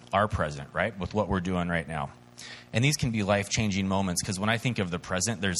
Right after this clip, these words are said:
those are a lot of hinge. No matter right now, you, you can choose to go two directions, even left or right when you pull out of the parking lot.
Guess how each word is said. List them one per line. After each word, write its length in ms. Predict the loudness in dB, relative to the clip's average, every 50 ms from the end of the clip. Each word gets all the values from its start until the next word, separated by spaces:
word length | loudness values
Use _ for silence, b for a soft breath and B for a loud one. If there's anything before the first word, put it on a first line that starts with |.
| -2 -2
those 180 | -2 -2 0
are 60 | 0
a 60 | 0 2
lot 140 | 2 2
of 60 | 2 0
hinge. 480 | 0 0 0 0 -2 -4 -4 -6 -6 -8 -14 -20 -20 -20 -20 -20 -20 -20 -10 -2
No 140 | 0 2 4
matter 180 | 4 4 4
right 180 | 4 2 2 4
now, 140 | 4 4 4
you, 220 | 4 2 0 0 0
you 140 | 0 0
can 100 | 0 0
choose 240 | 0 2 2 0 0 0
to 60 | -2
go 120 | 0 -2 -2
two 200 | -2 -2 -2 0
directions, 480 | 2 2 2 2 2 -2 -4 -4 -4 -2
even 220 | -2 0 0 2
left 220 | 4 2 2 2 0 2
or 20 |
right 180 | 2 2 2 2
when 120 | 0 -2
you 80 | -2 0
pull 160 | 0 2 2
out 80 | 2
of 80 | 0 -2
the 40 | -2
parking 300 | 0 -2 -2 -2 -4 -6
lot. 220 | -6 -6 -8 -10